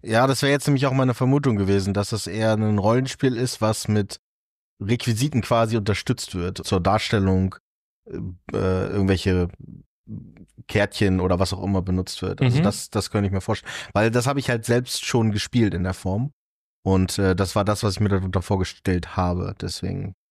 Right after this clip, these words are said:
Speaker 1: fragte ich nach. Aber gut zu wissen, danke.
Speaker 2: Ja, äh, sowas gibt's auf jeden Fall. Das, äh, würde man am meisten so von Tabletop Exercise sprechen.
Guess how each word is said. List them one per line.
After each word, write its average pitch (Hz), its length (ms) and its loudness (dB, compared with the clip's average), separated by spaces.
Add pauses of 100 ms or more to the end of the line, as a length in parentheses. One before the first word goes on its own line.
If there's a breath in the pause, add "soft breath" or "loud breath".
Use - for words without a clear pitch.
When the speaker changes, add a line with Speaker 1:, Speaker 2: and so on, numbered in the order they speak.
Speaker 1:
fragte - 300 -2
ich 98 80 -6
nach. 98 280 0
Aber 113 280 0
gut 110 160 -2
zu - 100 -12
wissen, 98 200 -6
danke. 104 240 -8 (540)
Speaker 2:
Ja, 147 220 2
äh, 151 160 2
sowas 156 300 2
gibt's - 220 0
auf 160 100 2
jeden 165 220 2
Fall. 175 380 2
Das, - 320 -4
äh, 139 140 -6 (220)
würde 135 260 0
man 135 140 2
am 120 100 4
meisten 131 360 0
so 127 120 0
von 123 220 0
Tabletop 147 560 0
Exercise 143 760 0
sprechen. 143 760 0